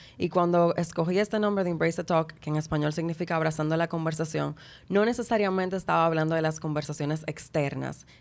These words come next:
y de los demás con los demás, sino de esas conversaciones internas, incómodas, conmigo, que de repente estaba postergando por mucho tiempo y que no me permitían gozar de una sana salud mental.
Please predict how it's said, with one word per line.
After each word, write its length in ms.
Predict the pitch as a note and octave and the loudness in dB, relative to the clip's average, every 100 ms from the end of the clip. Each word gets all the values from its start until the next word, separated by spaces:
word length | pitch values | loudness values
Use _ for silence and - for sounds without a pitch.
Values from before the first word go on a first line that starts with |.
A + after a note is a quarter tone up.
| _ | _
y 80 | D#3+ | 2
de 80 | D3+ | 2
los 160 | D3+ | 2
demás 300 | D#3 D3 D3 | -2 -2 -4
con 120 | - | -2
los 140 | D#3 D3+ | -2 -2
demás, 320 | D3 C#3+ C#3+ | -2 -4 -8
sino 400 | - - D#3+ D#3+ | -8 -6 -2 0
de 80 | E3 | -2
esas 200 | F3 E3+ | -4 -6
conversaciones 680 | E3+ D#3+ D#3 D#3 D3+ E3 E3 | -6 -4 -6 -4 -2 -2 -4
internas, 720 | - F3 D#3+ E3 C#3 C#3 C#3+ - | -6 -4 -2 -2 -2 -4 -8 -8
incómodas, 720 | D#3 D3+ D3 C#3+ - - - - - - | -10 -4 -4 -4 -6 -10 -14 -20 -20 -14
conmigo, 640 | - D#3+ D3 D#3 D3 D3 - - - - | -4 0 4 4 2 -4 -8 -16 -20 -2
que 120 | E3+ | 2
de 120 | E3+ | 2
repente 360 | E3 D#3+ D#3+ E3 | 2 0 -2 -2
estaba 360 | E3+ E3+ E3 | 0 2 2
postergando 600 | E3+ E3+ E3 D3+ D3+ D#3 | 0 -4 -2 0 0 -2
por 140 | D#3+ D#3 | -2 -2
mucho 300 | D3+ D3+ D#3+ | -2 -2 -4
tiempo 400 | D3+ C#3 C#3 D3 | -2 -2 -2 -4
y 40 | |
que 120 | D#3+ | -2
no 120 | E3+ | 0
me 120 | A3 G#3+ | 0 0
permitían 480 | F3+ E3 D#3 D3+ | -2 -2 -2 -4
gozar 400 | D3 D3+ D3+ D3 | -4 -4 -2 -2
de 80 | C#3+ | -2
una 180 | C#3+ D3+ | -4 -4
sana 320 | D3+ D3+ D3 | -6 -6 -6
salud 300 | D3 D#3+ - | -6 -8 -8
mental. 400 | - B2+ - - | -10 -12 -12 -14